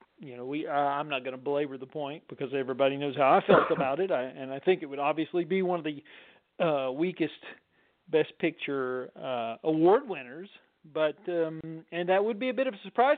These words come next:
Speaker 1: considering the controversy with Bryan Singer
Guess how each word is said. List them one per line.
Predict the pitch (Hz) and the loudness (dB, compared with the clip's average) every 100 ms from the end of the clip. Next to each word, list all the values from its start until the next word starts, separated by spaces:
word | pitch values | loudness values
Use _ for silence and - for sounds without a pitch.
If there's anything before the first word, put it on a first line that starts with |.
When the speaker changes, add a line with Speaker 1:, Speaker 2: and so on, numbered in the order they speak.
| - | 0
Speaker 1:
considering | 190 - 240 269 294 185 160 160 143 151 | -6 -6 -8 -6 -4 -6 -6 -12 -10 -6
the | 165 156 | -6 -4
controversy | 185 226 196 208 214 233 | -2 0 0 0 0 -6
with | 165 - | -8 -4
Bryan | 139 151 156 - | -4 -2 -4 -4
Singer | 160 185 233 277 | -4 -4 -6 -10